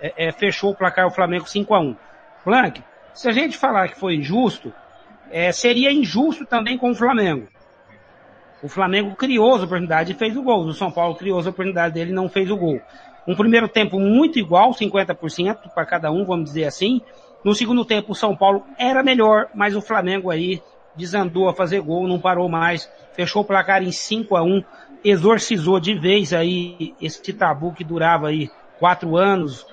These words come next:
ou nove jogos, e, e vence o São Paulo aí de forma categórica, cinco a um,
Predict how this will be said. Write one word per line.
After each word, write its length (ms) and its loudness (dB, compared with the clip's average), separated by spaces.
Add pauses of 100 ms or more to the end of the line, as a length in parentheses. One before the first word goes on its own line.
(200)
ou 160 -4
nove 340 0
jogos, 640 2 (480)
e, 640 -2 (200)
e 120 0
vence 340 0
o 40 -6
São 220 0
Paulo 400 4
aí 280 0 (340)
de 100 -6
forma 380 2
categórica, 800 0
cinco 340 -6
a 40 0
um, 160 0